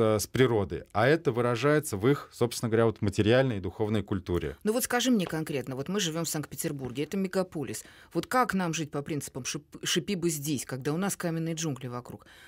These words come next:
Speaker 2: Э, ну вот есть какие-то к-, конкретные рецепты? Это я вопрос Сергея продолжаю, <laughs> да?
Speaker 1: М, я думаю, что вообще, в принципе, наверное, опять-таки, если брать, э, такой вот, э, шаманский подход, да,
Speaker 2: Мгм.
Speaker 1: то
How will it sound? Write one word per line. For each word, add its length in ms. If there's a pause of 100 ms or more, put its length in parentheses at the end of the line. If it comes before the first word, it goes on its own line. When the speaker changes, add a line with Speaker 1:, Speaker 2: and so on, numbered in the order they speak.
(120)
Speaker 2:
Э, 280
ну 80
вот 120
есть 140
какие-то 460
к-, 40
конкретные 480
рецепты? 360
Это 120
я 80
вопрос 240
Сергея 340
продолжаю, 580
<laughs> 40
да? 120
Speaker 1:
М, 680
я 180
думаю, 280
что 200
вообще, 300
в 100
принципе, 680
наверное, 540
опять-таки, 380
если 240
брать, 420
э, 220
такой 280
вот, 260
э, 300 (800)
шаманский 540
подход, 540 (140)
да, 220
Speaker 2:
Мгм. 120
Speaker 1:
то 360